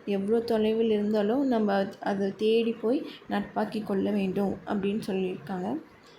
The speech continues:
சொற்பொருள் பார்த்திங்கன்னா, நாய்க்கால் அப்படின்னா நாயின் கால், ஈக்கால் அப்படின்னா ஈயின் கால், நன்கணியர் அப்படிங்கிறது எப்படி பிரிச்சிருக்காங்கன்னு பார்த்திங்கன்னா, நன்கு கூட்டல் அணியர், அணியர் அப்படின்னா நெருங்கி இருப்பவர்,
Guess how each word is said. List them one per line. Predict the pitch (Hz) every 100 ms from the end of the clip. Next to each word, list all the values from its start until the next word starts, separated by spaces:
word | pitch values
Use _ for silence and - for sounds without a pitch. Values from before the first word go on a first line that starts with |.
| - - -
சொற்பொருள் | - 220 214 - 240 226 -
பார்த்திங்கன்னா, | 185 196 190 196 269 - - - - - - - - - -
நாய்க்கால் | 202 196 202 208 - 214
அப்படின்னா | 214 190 202 190 247
நாயின் | 220 202 202 208 196
கால், | 214 214 359 - - -
ஈக்கால் | 220 220 226 226 214
அப்படின்னா | 214 220
ஈயின் | 208 202 214 202
கால், | - 202 285 - - -
நன்கணியர் | 208 202 214 220 208 196 208 214 - - - -
அப்படிங்கிறது | 202 202 220 208 202
எப்படி | 190 208
பிரிச்சிருக்காங்கன்னு | 214 196 - 202 202 202 208
பார்த்திங்கன்னா, | 196 190 190 226 339 311
நன்கு | 220 196 196 202 220 220
கூட்டல் | 202 214 202
அணியர், | 190 185 240 - - - - -
அணியர் | - 202 208 214 214
அப்படின்னா | 196 190 262
நெருங்கி | 247 202 208 214
இருப்பவர், | 214 196 - 185 190 226